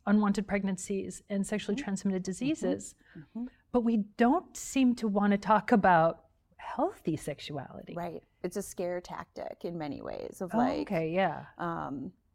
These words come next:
Speaker 2: and that's kind of, it, it, there's a scene in Sex Education where a woman comes in and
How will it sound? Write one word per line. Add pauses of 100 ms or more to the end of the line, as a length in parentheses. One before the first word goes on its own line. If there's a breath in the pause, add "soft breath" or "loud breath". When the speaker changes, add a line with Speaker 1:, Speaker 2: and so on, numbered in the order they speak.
Speaker 2:
and
that's
kind
of,
it,
it,
there's
a
scene
in
Sex
Education
where
a
woman
comes
in
and